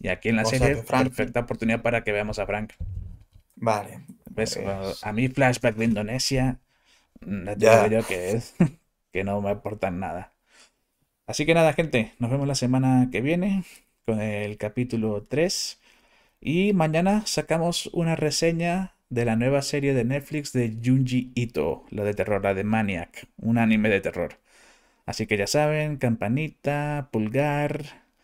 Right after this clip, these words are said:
Speaker 1: comentar,
Speaker 2: Dinero,
Speaker 1: compartir,
Speaker 2: dinero por
Speaker 1: ma-,
Speaker 2: PayPal,
Speaker 1: mandar
Speaker 2: por,
Speaker 1: dinero por
Speaker 2: por donde
Speaker 1: PayPal para que podamos pagar el StreamYard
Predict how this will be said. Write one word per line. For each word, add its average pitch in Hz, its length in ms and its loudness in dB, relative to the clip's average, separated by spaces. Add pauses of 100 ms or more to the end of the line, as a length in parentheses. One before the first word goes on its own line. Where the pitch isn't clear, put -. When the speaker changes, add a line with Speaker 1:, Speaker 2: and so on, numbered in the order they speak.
(360)
Speaker 1:
comentar, 117 760 0
Speaker 2:
Dinero, 135 320 4
Speaker 1:
compartir, 135 420 2
Speaker 2:
dinero 135 400 4
por 127 220 2 (400)
Speaker 1:
ma-, 110 240 4
Speaker 2:
PayPal, 135 420 0
Speaker 1:
mandar 117 380 2
Speaker 2:
por, - 20 4
Speaker 1:
dinero 123 340 6
por - 20 0
Speaker 2:
por 117 160 6
donde - 20 0
Speaker 1:
PayPal 131 380 2
para 113 220 2
que 107 120 -2
podamos 113 320 0
pagar 117 320 2
el 113 140 2
StreamYard 127 540 0